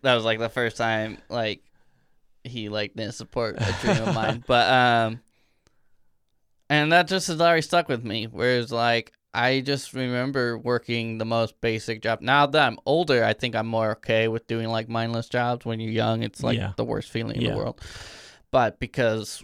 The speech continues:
Speaker 1: we have podcasts and stuff, <laughs> you
Speaker 2: Right.
Speaker 1: know, you really can't just listen and be mindless and do something. So,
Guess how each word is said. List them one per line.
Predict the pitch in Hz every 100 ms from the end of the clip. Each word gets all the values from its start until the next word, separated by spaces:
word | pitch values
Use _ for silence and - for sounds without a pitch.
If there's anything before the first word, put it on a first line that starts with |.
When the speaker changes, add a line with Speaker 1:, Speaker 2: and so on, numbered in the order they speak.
| -
Speaker 1:
we | 107
have | 110 110 113 _
podcasts | 123 104 - 104 110 -
and |
stuff, | - 135 131
<laughs> | -
you | 208 160
Speaker 2:
Right. | 156
Speaker 1:
know, | 135
you | 127 123
really | 123 113
can't | - 123 104
just | 110 -
listen | 117 - 113 110
and | 110 113 -
be | 120
mindless | 110 107 110 113 113 -
and | 120 - - - _
do | 120
something. | - 110 - 107 117
So, | - 120 110